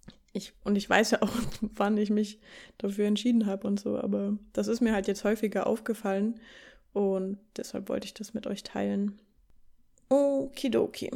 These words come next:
Damit gab es heute als Kommentar wieder nur ein paar Gedanken, die mir so beim Lesen aufkamen und nicht unbedingt einem übergeordneten Thema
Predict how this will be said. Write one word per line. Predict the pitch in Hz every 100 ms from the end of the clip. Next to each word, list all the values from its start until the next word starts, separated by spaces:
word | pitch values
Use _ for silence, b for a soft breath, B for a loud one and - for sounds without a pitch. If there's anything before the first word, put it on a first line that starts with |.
| 226 B B -
Damit | 233 226 226 226 -
gab | 233
es | 208 -
heute | 233 277 277
als | - -
Kommentar | - 226 226 - 220 226 240 226
wieder | 226 220
nur | 220
ein | 214
paar | 214 220
Gedanken, | 196 190 196 226 262 226
die | 226 208
mir | 214 202 202
so | 208 208
beim | 196 190
Lesen | 190 208 254
aufkamen | 233 226 - - 240 254 254 240
und | - 196 190 196 _ -
nicht | 190 202 208
unbedingt | 208 214 202 208 202
einem | 190
übergeordneten | 220 233 226 - 226 240 233 208
Thema | 208 220 220 220 233